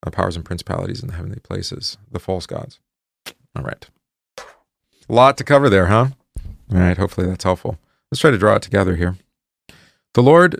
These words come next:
divided up the men of Israel through water, even as the waters of baptism divide all men. The baptized are like little dogs who confess that they are but beggars and eagerly lap up the life-giving waters. The loaf of barley bread reminds us of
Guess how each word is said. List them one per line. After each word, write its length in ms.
divided 540
up 220
the 100
men 220
of 100
Israel 340
through 220
water, 460
even 260
as 160
the 100
waters 320
of 120
baptism 600
divide 360
all 260
men. 340
The 100
baptized 500
are 140
like 200
little 200
dogs 380
who 80
confess 480
that 100
they 80
are 100
but 240
beggars 520
and 140
eagerly 340
lap 260
up 160
the 100
life-giving 500
waters. 460
The 100
loaf 220
of 100
barley 300
bread 240
reminds 340
us 220
of 340